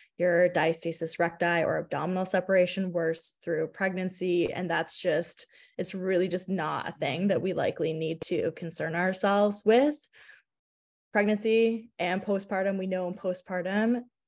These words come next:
that's gonna be movements that you are doing often throughout the day, is rotating and turning side to side.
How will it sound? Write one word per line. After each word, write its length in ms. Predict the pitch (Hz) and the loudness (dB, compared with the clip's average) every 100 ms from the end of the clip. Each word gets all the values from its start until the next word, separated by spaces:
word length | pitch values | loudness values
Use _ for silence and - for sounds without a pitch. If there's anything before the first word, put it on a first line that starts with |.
| _ 175 175 | _ -8 -2
that's 280 | 175 202 - | 0 0 2
gonna 240 | 254 247 | 4 6
be 320 | 220 220 214 - - | 6 6 6 4 0
movements 640 | 190 196 175 208 202 - | 0 0 2 2 2 -2
that 320 | 190 180 - | -2 -2 -4
you 180 | 190 180 | -4 -4
are 160 | - 180 | -4 -4
doing 420 | 175 165 165 165 | -4 -4 -4 -6
often 400 | - 160 - 165 | -8 -8 -2 -2
throughout 300 | - 175 170 | 2 2 2
the 60 | 165 | 2
day, 280 | 143 139 - | 4 6 4
is 180 | 170 | 2
rotating 640 | 185 175 180 196 185 202 - | 2 2 2 0 2 0 0
and 140 | 185 | -6
turning 560 | - 185 170 170 185 180 - - - | -8 -8 -2 0 0 -2 -8 -20 -12
side 800 | - 208 175 165 170 180 185 190 | -2 0 2 4 6 6 6 -2
to 140 | - 185 | -6 -6
side. 760 | - 165 151 175 226 269 294 | -2 0 2 6 8 8 6